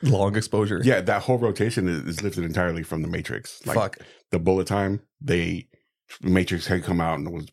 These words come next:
Speaker 2: revolutionized, you know, that, that particular
Speaker 1: That's right, yeah.
Speaker 2: rotation. And they're like, just put the whole rig.
Speaker 1: It's so fucking intricate, like, uh, that movie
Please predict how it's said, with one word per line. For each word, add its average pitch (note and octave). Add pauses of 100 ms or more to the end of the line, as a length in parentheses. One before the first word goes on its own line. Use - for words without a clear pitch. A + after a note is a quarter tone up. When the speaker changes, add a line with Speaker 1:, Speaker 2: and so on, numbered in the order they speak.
Speaker 2:
revolutionized, E2+
you E2
know, D#2+ (180)
that, E2+ (120)
that -
particular -
Speaker 1:
That's E2
right, -
yeah. F2 (120)
Speaker 2:
rotation. E2+
And E2
they're D#2+
like, E2 (440)
just -
put -
the -
whole F2+
rig. E2+ (380)
Speaker 1:
It's -
so G#3+
fucking G#3
intricate, C#3+
like, G#2
uh, G#2+
that G#2+
movie A#2